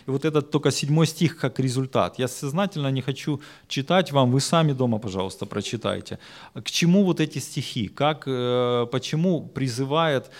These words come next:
призывает апостол Павел, что не надо себя обманывать? Всё равно, э, я, я вам в самом начале вначале сказал, «Как детки прячутся, часто мы от последствий, от своих шагов так прячемся». И вот,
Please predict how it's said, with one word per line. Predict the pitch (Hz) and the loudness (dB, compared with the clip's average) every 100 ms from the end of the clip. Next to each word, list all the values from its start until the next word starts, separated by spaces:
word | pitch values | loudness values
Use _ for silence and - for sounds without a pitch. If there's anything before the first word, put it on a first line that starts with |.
| - - | -14 -4
призывает | 123 131 156 147 | -2 2 2 4
апостол | 127 147 139 139 131 | 2 2 2 4 4
Павел, | 156 165 139 120 - - - | 6 6 6 4 0 -18 -12
что | - - 143 135 - | -10 4 4 4 2
не | 143 151 | 2 4
надо | 190 175 | 4 2
себя | - 151 151 143 | 0 0 2 2
обманывать? | 123 127 101 90 95 - | 2 2 2 -2 -12 -12
Всё | - 139 | -6 -4
равно, | 147 185 214 - | 0 0 0 -2
э, | 139 127 123 120 120 117 120 117 | -6 -6 -4 -6 -6 -6 -8 -10
я, | 123 123 | -8 -6
я | 123 139 | -2 0
вам | 151 139 | 0 0
в | |
самом | - 143 | 0 0
начале | 139 - | 0 -2
вначале | 135 123 | -2 -2
сказал, | - 120 127 104 | -4 2 2 2
«Как | 123 123 | 0 0
детки | 165 175 160 | 0 0 -2
прячутся, | - 143 - - 123 | 0 0 0 -4 -6
часто | - 147 143 135 | 0 -2 0 -2
мы | 139 143 | 2 0
от | 143 | 0
последствий, | - 147 147 147 117 | -2 2 2 2 -2
от | |
своих | - 123 113 | 0 -2 0
шагов | 120 117 113 90 - - - | -2 2 0 0 -10 -20 -6
так | 117 - | -4 -4
прячемся». | 120 117 95 98 90 104 117 - - - - - 110 - 143 | -2 0 0 -6 -10 -12 -16 -20 -20 -20 -20 -16 -14 -8 -2
И | 151 | 0
вот, | 139 165 160 | 2 2 0